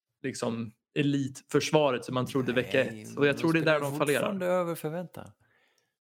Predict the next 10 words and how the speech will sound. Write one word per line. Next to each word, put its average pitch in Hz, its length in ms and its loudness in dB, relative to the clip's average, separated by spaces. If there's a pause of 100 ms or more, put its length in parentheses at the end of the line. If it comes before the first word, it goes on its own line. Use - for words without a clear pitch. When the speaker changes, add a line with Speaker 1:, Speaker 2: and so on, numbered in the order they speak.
Speaker 2:
Byron 160 260 -4
Murphy, 160 380 -2
äntligen, 117 580 -6 (140)
år 151 220 -4
tre. 131 340 -6 (1500)
Kliver 120 160 -6
Speaker 1:
Ja. 110 60 -12
Speaker 2:
fram 104 300 -10
som 101 200 -14
deras 104 500 -10